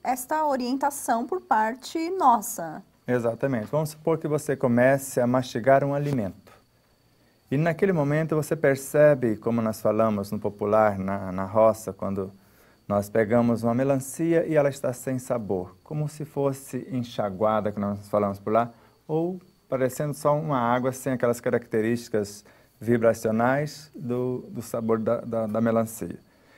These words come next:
Speaker 2: Naquele instante, se você respeitar os elementais, respeitar a natureza, respeitar-se e agradecer a melancia mesmo naquele estado,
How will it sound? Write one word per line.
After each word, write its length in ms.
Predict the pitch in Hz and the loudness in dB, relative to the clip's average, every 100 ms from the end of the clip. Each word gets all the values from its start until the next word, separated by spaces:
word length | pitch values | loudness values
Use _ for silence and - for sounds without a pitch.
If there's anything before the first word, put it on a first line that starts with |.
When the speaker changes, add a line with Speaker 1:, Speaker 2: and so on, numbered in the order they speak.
| _ - | _ -2
Speaker 2:
Naquele 420 | 131 139 131 120 | 2 2 0 -2
instante, 480 | - - 165 190 - | -2 -2 -2 -4 -10
se 260 | - 170 | -6 -2
você 520 | 156 151 151 - 110 | 2 0 -2 -4 -4
respeitar 880 | 98 113 175 190 - 143 - 110 104 | -4 -2 -2 -2 -2 -2 4 8 8
os 100 | 107 | 8
elementais, 640 | 107 104 107 104 101 92 92 | 0 -2 -2 0 2 2 0
respeitar 520 | 123 147 131 117 117 | -4 -4 -4 0 0
a 40 | |
natureza, 460 | 110 110 110 113 107 | 0 -2 -2 0 0
respeitar-se 840 | 127 156 135 113 113 120 120 120 117 | 0 -2 -4 -2 2 2 2 -2 0
e 40 | |
agradecer 560 | 107 120 117 117 - 139 | 2 2 2 -2 -2 -2
a 60 | |
melancia 460 | 127 110 107 - 117 | 0 -2 -2 -2 0
mesmo 580 | 120 139 160 160 131 113 | 0 -2 -2 -2 -2 -4
naquele 280 | 107 104 | -4 -6
estado, 540 | 110 - 113 127 147 | -6 0 2 2 -2